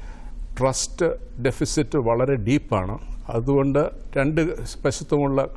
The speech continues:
കക്ഷികൾ അവരുടെ പരസ്പരം അവരുടെ ഇൻറ്റൻഷൻസിനെ കുറിച്ച്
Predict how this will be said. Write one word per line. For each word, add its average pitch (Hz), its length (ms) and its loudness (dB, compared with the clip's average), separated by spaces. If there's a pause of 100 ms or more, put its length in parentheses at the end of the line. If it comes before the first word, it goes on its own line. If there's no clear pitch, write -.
കക്ഷികൾ 135 500 2 (640)
അവരുടെ 135 420 4 (300)
പരസ്പരം 139 600 2 (200)
അവരുടെ 131 280 2
ഇൻറ്റൻഷൻസിനെ 143 800 2
കുറിച്ച് 117 460 0